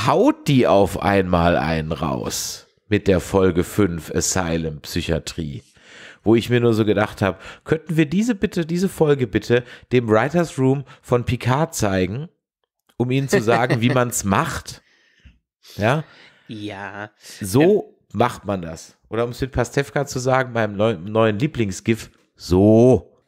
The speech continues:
Speaker 2: <laughs> Bin ich vollkommen bei dir. Ich fand ein bisschen das Problem bei dieser Serie, dass sie uns die wichtig-, wichtigen Dinge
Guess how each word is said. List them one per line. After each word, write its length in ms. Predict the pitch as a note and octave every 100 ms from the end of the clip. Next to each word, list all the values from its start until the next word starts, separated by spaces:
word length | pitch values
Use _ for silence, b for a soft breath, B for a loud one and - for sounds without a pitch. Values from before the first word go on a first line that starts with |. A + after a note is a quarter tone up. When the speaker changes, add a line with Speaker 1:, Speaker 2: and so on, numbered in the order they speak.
| _
Speaker 2:
<laughs> 1800 | C#3 - - - D3+ - - F3+ - F#3 - F3 D#3+ - - B3+ F#3+ - - C#3+
Bin 320 | C3 D3+ C#3+
ich 140 | C#3
vollkommen 420 | - C#3+ C#3+ B2
bei 220 | A#2 A2 A2
dir. 220 | A2+ G2+ - B B _ _ - C#3 D3+ D3+
Ich 200 | F3+ -
fand 180 | F#3+ E3+
ein 100 | E3+
bisschen 240 | F#3 G3
das 100 | F3
Problem 360 | - D#3+ E3+ F3+
bei 100 | D3+
dieser 280 | D3+ D#3 D3
Serie, 640 | D3+ D3+ D#3+ D#3+ D#3+ D3+ _ _ _ _ _ _ _ _ - -
dass 200 | - C3
sie 120 | - C#3
uns 200 | C#3+ -
die 180 | A#2+
wichtig-, 540 | C3 D#3+ - D3+ - -
wichtigen 600 | D3 D3+ D#3+ D#3 D3+ C#3
Dinge 380 | C#3+ D3 D3 C#3+